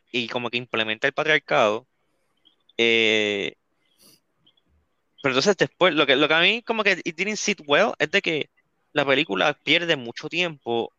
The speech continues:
no pierde mucho, no, no es que lo pierde, invierte mucho tiempo en justificar estas acciones por parte de Ken. Pero entonces, el mensaje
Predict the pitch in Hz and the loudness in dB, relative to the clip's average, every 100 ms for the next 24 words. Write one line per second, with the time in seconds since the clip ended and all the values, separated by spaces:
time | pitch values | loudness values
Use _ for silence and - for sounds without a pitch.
0 | _ _ 147 220 226 208 185 - 131 135 | _ _ 0 2 2 0 -2 -4 -4 -2
1 | 170 143 - 170 120 120 - 147 127 127 | -4 -2 0 2 2 0 -4 -6 -4 0
2 | 139 127 117 120 - 156 208 202 147 139 | 0 0 -6 -6 -10 -8 -8 -6 -4 -4
3 | - 117 120 - 117 107 - 156 175 165 | -6 -8 -10 -12 -14 -8 0 2 2 -2
4 | 190 _ _ _ _ - 113 - 120 127 | -8 _ _ _ _ -14 -6 -2 0 0
5 | 160 202 - 131 104 - 104 151 139 113 | -2 -2 -2 -2 -2 0 2 2 0 -6
6 | 117 _ _ _ _ _ _ _ _ 143 | -12 _ _ _ _ _ _ _ _ 0
7 | 131 - 196 190 175 - _ _ _ _ | 0 0 0 0 -2 -10 _ _ _ _
8 | _ _ _ _ _ _ _ _ _ - | _ _ _ _ _ _ _ _ _ 0
9 | 139 139 135 131 131 131 135 135 143 - | 2 2 -2 -6 -8 -10 -10 -2 -2 0
10 | 147 165 208 220 | 0 2 0 0